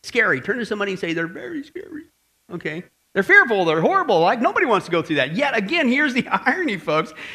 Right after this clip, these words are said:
the theme of our study. More people today are more afraid of being burned by a volcano than being cast into an inferno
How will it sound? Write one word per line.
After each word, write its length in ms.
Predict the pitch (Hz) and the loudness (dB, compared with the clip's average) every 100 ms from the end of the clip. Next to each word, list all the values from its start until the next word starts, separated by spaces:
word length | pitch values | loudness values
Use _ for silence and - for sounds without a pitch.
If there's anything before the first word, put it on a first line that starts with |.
| - | -6
the 140 | 196 196 | -4 -2
theme 200 | 262 254 | 0 -2
of 140 | 214 | 2
our 140 | 202 | 2
study. 320 | 190 285 262 170 | 2 -2 -2 0
More 240 | 208 359 | 2 2
people 240 | 359 294 | 2 -2
today 260 | 220 220 254 | -4 2 4
are 80 | 226 | 4
more 240 | 214 302 | 2 2
afraid 380 | 294 262 247 247 | 0 4 4 4
of 100 | 196 | 0
being 300 | 233 208 147 | 0 -2 2
burned 420 | 214 285 320 302 | 2 6 6 6
by 140 | 277 262 | 4 6
a 100 | 226 | 4
volcano 880 | 202 202 202 330 349 233 170 180 - - - | 4 0 0 -2 2 4 4 4 0 -14 -2
than 240 | 170 214 | 2 2
being 260 | 185 220 190 | 2 0 0
cast 500 | - 233 240 233 - | -2 0 0 -2 -2
into 640 | 208 208 - 214 202 202 - _ _ _ _ _ _ 156 | -2 -2 -4 -4 -4 -6 -12 _ _ _ _ _ _ -4
an 100 | 156 | -2
inferno 840 | 151 - - 190 190 139 104 | -2 -6 -12 -6 -4 -6 -8